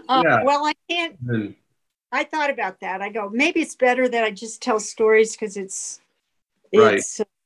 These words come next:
Speaker 1: that might be easier than trying to <laughs> sum up his
Speaker 2: Yeah, I
Speaker 1: incredible
Speaker 2: mean, it's, it's a lot of, yeah, there's a, I'm sure you have just, you know, a ton of memories and things, but I figured I'd just kinda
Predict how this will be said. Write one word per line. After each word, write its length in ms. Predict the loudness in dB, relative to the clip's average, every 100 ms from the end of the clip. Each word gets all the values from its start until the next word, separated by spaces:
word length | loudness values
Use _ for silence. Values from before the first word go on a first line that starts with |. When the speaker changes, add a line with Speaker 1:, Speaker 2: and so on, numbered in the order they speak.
| _ 4
Speaker 1:
that 140 | 6
might 200 | 6 4
be 80 | 2
easier 420 | 2 2 0 -2
than 160 | -2 -4
trying 340 | -2 0 2
to 80 | 0
<laughs> 0 |
sum 580 | -4 -4 -2 2 2 2
up 400 | 2 4 2 0
his 240 | -2 2
Speaker 2:
Yeah, 420 | 4 6 8 8 8
I 80 |
Speaker 1:
incredible 60 | 8
Speaker 2:
mean, 180 | 6 6
it's, 260 | 2 -2 0
it's 180 | 2 4
a 60 |
lot 240 | 4 6 4
of, 220 | 2 -4
yeah, 280 | 2 4 4
there's 200 | 4 2
a, 40 | 0
I'm 200 | -2 -2
sure 200 | 0 2
you 100 | 4
have 300 | 2 0 -6
just, 380 | -8 -6 -8 _ -10
you 120 | -6
know, 160 | -6 -6
a 20 |
ton 220 | 0 2
of 80 | 2
memories 500 | 2 4 2 2 -2
and 140 | -6
things, 300 | -6 -6 -6
but 400 | -2 0 0 -4 _ _ _ _ 0
I 100 | 4
figured 300 | 6 6 6
I'd 140 | 4
just 200 | 2 0
kinda 460 | 2 4 4 0